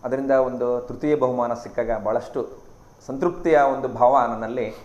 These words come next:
ಆ, ಒಡಮೂಡ್ತು. ಅಲ್ಲಿಂದ ಅವರಿಗೆ ಧನ್ಯವಾದ ಹೇಳಬೇಕು. ಆ ಒಂದು ಜರ್ನಿ ನಂದು ಶುರುವಾಗಿದ್ದು, "The long journey,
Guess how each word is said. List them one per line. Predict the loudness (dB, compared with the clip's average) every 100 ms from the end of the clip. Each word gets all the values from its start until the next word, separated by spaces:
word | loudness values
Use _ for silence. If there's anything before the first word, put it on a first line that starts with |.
| -20 -14 -8
ಆ, | -4
ಒಡಮೂಡ್ತು. | 0 0 0 -6 -6 -8 -8 -18 -20 -20 -4 0
ಅಲ್ಲಿಂದ | 2 6
ಅವರಿಗೆ | 6 6 4 0 -2
ಧನ್ಯವಾದ | 0 4 6 6
ಹೇಳಬೇಕು. | 4 2 -4
ಆ | -4
ಒಂದು | -2 -4 -4 -4 -6 -8 -8 -10 -12 -10 -4
ಜರ್ನಿ | -2 -2 -4
ನಂದು | -6 -6
ಶುರುವಾಗಿದ್ದು, | -2 4 4 4 -4 -8 -8 -14 -12 -8 -8 -8 -12 -6
"The | 0 2 0 -6 -10 -6 0 0 0 -4 -12 -12 -12 -12 -12 2
long | 6 6 4 2
journey, | 2 2 -4